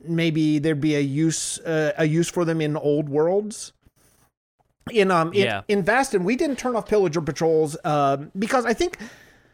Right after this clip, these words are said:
Speaker 1: I like having hard things in the game,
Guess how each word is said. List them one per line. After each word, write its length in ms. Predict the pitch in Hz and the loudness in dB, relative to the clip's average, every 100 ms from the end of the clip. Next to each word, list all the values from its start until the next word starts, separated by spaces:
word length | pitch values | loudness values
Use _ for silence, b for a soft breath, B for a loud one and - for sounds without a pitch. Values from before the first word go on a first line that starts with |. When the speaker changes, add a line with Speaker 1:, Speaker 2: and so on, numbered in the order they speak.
| B B B B 202 | B B B B 4
Speaker 1:
I 80 | |
like 240 | 208 240 247 | 6 4 2
having 340 | 254 233 202 | 0 2 2
hard 380 | 160 175 180 165 | 2 2 2 0
things 400 | 180 175 170 165 | 0 0 0 -4
in 280 | 165 170 165 | -4 -2 -2
the 60 | |
game, 480 | 147 143 147 156 165 | -2 -2 0 -2 -2